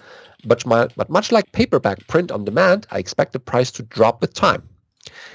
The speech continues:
In theory, the hardcover will withstand more abuse than a paperback. I love theories, he writes. They have spending forty bucks, uh, they make spending forty bucks on a book you can get for ten in ebook sounds sensible.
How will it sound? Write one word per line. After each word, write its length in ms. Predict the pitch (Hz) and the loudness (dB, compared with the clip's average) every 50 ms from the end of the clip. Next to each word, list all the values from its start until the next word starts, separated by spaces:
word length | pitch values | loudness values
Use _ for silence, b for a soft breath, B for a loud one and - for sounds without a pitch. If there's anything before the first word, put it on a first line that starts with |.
| B B _ | B B _
In 160 | 110 104 95 | -2 -2 -2
theory, 560 | 98 - - 226 247 - 175 113 101 104 101 | -4 -2 0 2 4 6 6 4 4 2 0
the 100 | 98 - | -2 -4
hardcover 540 | - - 139 202 208 - - - 135 131 120 | 0 0 2 0 0 -2 -2 0 0 0 2
will 160 | 113 107 104 | 2 0 0
withstand 540 | 95 101 98 - - - - 151 180 202 202 - | 0 -2 -6 -8 -2 0 2 2 2 2 -2 -6
more 300 | 110 98 92 110 170 214 | -10 -2 2 2 4 4
abuse 400 | 196 127 - 95 101 110 123 - | 2 2 2 2 2 2 2 2
than 140 | - 95 101 | 2 2 2
a 60 | - | 2
paperback. 560 | - - 170 180 - 113 - 90 - - - _ _ _ _ _ _ _ - - | 2 2 2 2 2 2 0 -2 -4 -6 -10 _ _ _ _ _ _ _ -8 -4
I 80 | 90 82 | -4 -2
love 280 | 78 82 92 110 107 | -2 0 -2 -2 -2
theories, 520 | - - 92 90 87 90 90 90 - - - | -4 -10 -10 -10 -10 -10 -14 -16 -16 -14 -12
he 80 | - - | -12 -10
writes. 320 | - - - - - - B B B B 131 123 | -10 -12 -12 -14 -20 -20 B B B B -10 -2
They 100 | - 113 | 2 2
have 140 | 107 - - | 4 4 2
spending 440 | - - - - 156 160 175 160 151 | 2 2 2 4 4 4 4 2 2
forty 300 | - - 143 156 180 160 | 2 4 4 4 4 4
bucks, 520 | 156 92 - - 175 - - - - - - _ - | 2 2 2 2 2 2 -2 -8 -10 -10 -12 _ 0
uh, 160 | 95 98 107 | 4 4 4
they 120 | 101 113 107 | 6 4 4
make 220 | 110 120 120 117 | 4 2 0 0
spending 260 | - - 143 139 135 | -2 -6 -6 -6 -4
forty 180 | - - 196 190 | -2 -2 0 0
bucks 260 | 175 - 170 - - | 2 0 0 0 0
on 80 | 143 120 | 0 0
a 40 | 113 | 2
book 300 | 113 - 139 - - - | 2 2 0 0 -2 -6
you 80 | 117 | -8
can 180 | - - 107 104 | -6 -6 -8 -6
get 260 | 98 - 117 113 - | -2 0 0 0 0
for 100 | - 170 | -2 -8
ten 380 | 143 - - - 208 190 190 202 - | -6 -2 0 0 0 0 -2 -6 -10
in 120 | 117 107 - | -10 -10 -6
ebook 340 | - 180 156 131 139 165 - | -4 -2 2 2 2 2 0
sounds 360 | - - - 101 90 107 120 | -4 -6 -2 -2 -2 -2 -2
sensible. 480 | - - 185 180 - 90 - - - - | 0 -2 -2 -2 -2 -4 -4 -4 -6 -8